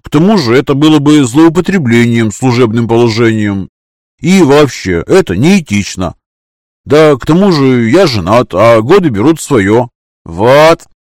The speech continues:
сказал магистр, вытаскивая из своей торбы небольшой пузырек. Две капли в чай каждый вечер, или в пиво, или что вы там пьете по вечерам, и вы снова почувствуете себя молодым. Э, да.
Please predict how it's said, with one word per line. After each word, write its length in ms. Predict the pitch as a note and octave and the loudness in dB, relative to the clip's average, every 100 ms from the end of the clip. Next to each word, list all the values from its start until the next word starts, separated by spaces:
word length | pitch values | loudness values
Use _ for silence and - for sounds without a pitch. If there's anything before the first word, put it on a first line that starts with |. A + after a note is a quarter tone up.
| _ _ | _ _
сказал 420 | - A2 G2 C3 | -10 -8 -2 -2
магистр, 520 | A#2+ E2 C#2 F2+ - G2 | 0 -4 -8 -10 -8 -8
вытаскивая 540 | G2 A#2+ B2+ - A2+ | -6 -4 -6 -4 -4
из 160 | G2 - | -2 -6
своей 280 | G2+ A2+ | -4 -4
торбы 380 | A2+ - G2 G2+ | -4 -6 -6 -4
небольшой 400 | G#2 G2 - A2 | -4 -6 -4 -4
пузырек. 520 | - A2+ B2 E2 A#1+ _ _ _ | -2 -4 -4 -6 -10 _ _ _
Две 340 | - F2 D#3+ D3+ | -12 -2 -2 0
капли 400 | D3+ C3 F#2+ F#2+ | 0 0 0 -8
в 80 | |
чай 320 | - C#3+ G3+ G3+ | -4 0 0 0
каждый 460 | - D#3+ F3 D#3 | 0 0 2 0
вечер, 500 | A2 A2 G#2 A2 F#2 _ | 2 0 0 -6 -8 _
или 240 | F#3 G#3+ | -2 0
в 80 | D#3+ | -2
пиво, 420 | - A#2 A2 G#2 - | -2 0 2 0 -4
или 220 | - D#3+ | -2 2
что 240 | D#3+ - F3 | 2 2 0
вы 80 | B2+ | 2
там 180 | C3+ | -2
пьете 280 | A#2+ C3+ A2 | -2 -2 -2
по 80 | G#2 | -4
вечерам, 520 | A#2+ B2 C3+ F#2+ D2 _ | -4 -2 -2 -2 -4 _
и 120 | A2+ | -2
вы 140 | D#3 A3 | 0 0
снова 380 | - A#2 D#3 C#3 | -2 0 2 0
почувствуете 720 | A#2 - F3+ - F3+ D#3+ D#3+ | -2 -2 -2 0 -2 0 -2
себя 360 | - D#3 E3 | -4 0 0
молодым. 580 | D3 D3 F#3 F#2+ A2+ A2+ _ _ _ _ _ _ _ _ _ | 2 0 0 0 -4 -6 _ _ _ _ _ _ _ _ _
Э, 440 | F#2 G2+ G#2+ G#2+ A2 - | -4 0 2 2 0 -6
да. 420 | A2 A#2+ C3 B2 | -2 2 2 0